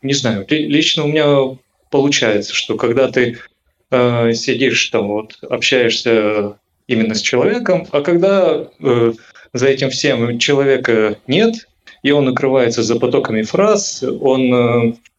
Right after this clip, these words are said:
наоборот, ведёт себя отстранённо, или вот это вот классическое «у меня всё нормально», ну, типа, «как дела? Нормально», <laughs> да?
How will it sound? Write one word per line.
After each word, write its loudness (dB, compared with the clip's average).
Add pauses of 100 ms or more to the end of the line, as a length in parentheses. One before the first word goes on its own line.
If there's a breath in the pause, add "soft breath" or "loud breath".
(340)
наоборот, 0
ведёт 0
себя 0
отстранённо, 0
или 2
вот 0
это 0
вот 2
классическое -2
«у 2
меня 2
всё -2
нормально», 0 (460 loud breath)
ну, 2
типа, -2
«как -2
дела? 2
Нормально», 0
<laughs> -10
да? 0